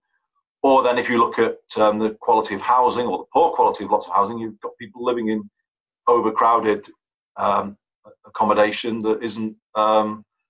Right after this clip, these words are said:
in a, in a state of decency when it comes to the upkeep of the property. So I think work on,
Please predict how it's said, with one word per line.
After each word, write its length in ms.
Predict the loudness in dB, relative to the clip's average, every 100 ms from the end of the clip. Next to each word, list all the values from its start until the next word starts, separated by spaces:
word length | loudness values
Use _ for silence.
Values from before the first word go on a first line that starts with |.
| _ -8
in 120 | -6
a, 40 |
in 200 | -6 -8
a 200 | -8 -10 -8
state 400 | -4 0 0 -2
of 140 | -8 -10 _ _
decency 500 | 0 0 0 -6 -6
when 160 | -2 -4
it 80 | -4
comes 280 | -6 -6 -6
to 80 |
the 140 | 0 2
upkeep 380 | 0 -4 -12 -12
of 120 | -14
the 80 | -6
property. 440 | -6 -6 -16 -16 -18 -20 -20 _
So 160 | 0 2
I 120 | 2
think 260 | 0 -2 -6 _ _ _ _ _ -2
work 360 | 0 0 -4 -14 _ _
on, 400 | 2 2 0 -4